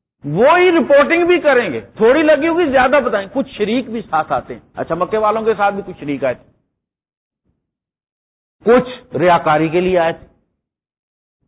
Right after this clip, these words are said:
کچھ ادھار لینے والے آئے تھے، کچھ اللہ کی راہ سے روکنا چاہتے تھے۔ تو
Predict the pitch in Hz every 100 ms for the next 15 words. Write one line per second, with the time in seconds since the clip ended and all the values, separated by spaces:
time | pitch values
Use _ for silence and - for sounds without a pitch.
0 | _ _ 220 233 - 190 185 160 160 175
1 | 180 185 180 180 165 165 - _ _ _
2 | _ _ _ _ _ _ _ _ - 254
3 | 247 - 220 226 175 185 175 175 165 139
4 | 143 156 156 147 135 - _ -